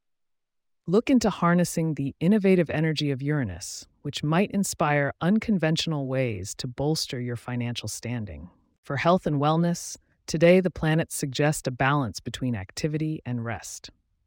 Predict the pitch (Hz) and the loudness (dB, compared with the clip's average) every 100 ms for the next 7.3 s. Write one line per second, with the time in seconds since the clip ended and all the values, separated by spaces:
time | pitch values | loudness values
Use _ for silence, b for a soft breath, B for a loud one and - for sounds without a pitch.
0 | - - 170 165 180 190 190 - 156 139 | -16 -2 4 6 6 4 2 2 2 2
1 | 165 135 131 131 131 147 160 - - 135 | 0 0 -2 0 4 4 0 -4 -2 -2
2 | 127 131 123 - 170 - 151 - 165 165 | 0 -2 0 -2 -2 -4 -6 -4 -2 -2
3 | 170 165 b b b - 170 185 175 - | -2 -6 b b b -2 -2 0 -4 0
4 | 156 - - 143 - - 208 196 - - | 0 0 -4 -4 -4 -4 -2 -2 -4 -8
5 | - 135 123 110 156 - 117 98 131 120 | -8 -8 -6 -4 -4 -4 -8 -4 -4 -4
6 | 92 _ _ _ _ _ _ _ - 135 | -6 _ _ _ _ _ _ _ -8 -2
7 | 147 120 92 | -2 -2 -12